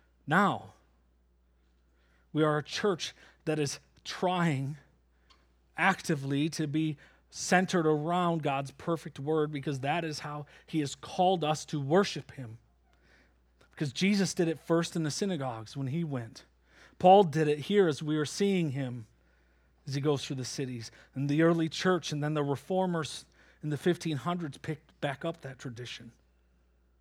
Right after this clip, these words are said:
Jesus is our King.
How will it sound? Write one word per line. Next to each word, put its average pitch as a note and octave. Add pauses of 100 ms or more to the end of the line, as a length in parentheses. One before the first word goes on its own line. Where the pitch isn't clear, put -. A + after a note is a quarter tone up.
(1600)
Jesus E3
is C#3+
our C#3
King. A#2+